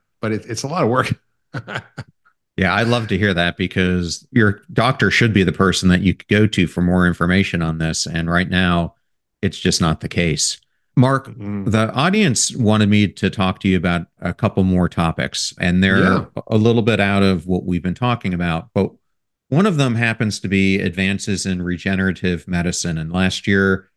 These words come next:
Speaker 2: a lot of people saw Tony Robbins on the road supporting his book that came out, and he was talking about the use
Speaker 1: Yeah.
Speaker 2: of stem cells and how they played a huge role in him getting over his severe back pain and other things.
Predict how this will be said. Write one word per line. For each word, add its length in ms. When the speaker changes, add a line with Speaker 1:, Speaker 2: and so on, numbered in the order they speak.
Speaker 2:
a 80
lot 180
of 60
people 260
saw 280
Tony 420
Robbins 480
on 140
the 80
road 300
supporting 580
his 160
book 260
that 140
came 260
out, 320
and 140
he 60
was 120
talking 380
about 320
the 100
use 200
Speaker 1:
Yeah. 40
Speaker 2:
of 80
stem 300
cells 580
and 200
how 280
they 140
played 300
a 40
huge 360
role 340
in 80
him 260
getting 240
over 280
his 180
severe 320
back 360
pain 340
and 160
other 220
things. 460